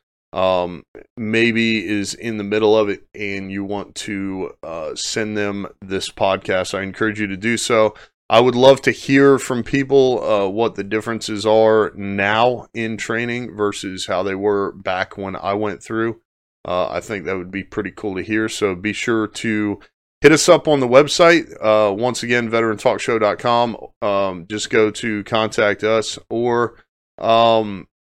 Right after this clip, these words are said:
leave a, a comment below if you're watching the video on Spotify, YouTube, or Facebook.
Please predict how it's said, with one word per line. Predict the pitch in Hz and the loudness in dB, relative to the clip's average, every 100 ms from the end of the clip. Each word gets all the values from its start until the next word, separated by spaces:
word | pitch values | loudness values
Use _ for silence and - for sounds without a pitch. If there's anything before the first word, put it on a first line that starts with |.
| - | -10
leave | 123 117 127 120 | -2 2 2 2
a, | 110 | 0
a | - 90 104 | 0 0 -2
comment | - 120 120 117 113 98 | 2 2 4 2 -2 -4
below | 98 104 110 110 | 0 4 6 6
if | 104 - | 4 0
you're | 104 | -2
watching | 98 101 - 107 98 92 | 2 0 -2 -8 -8 -8
the | 92 90 | -6 -6
video | 90 101 101 98 | -6 -4 -4 -4
on | 95 92 | -4 -6
Spotify, | - - 98 98 - 101 95 92 90 95 _ | -8 -2 0 -2 -2 0 2 2 -2 -8 _
YouTube, | 95 95 98 - 98 90 | -10 -6 -6 -6 -8 -8
or | - 87 | -6 -6
Facebook. | 85 - 92 - - 82 | -6 -4 -6 -6 -6 -6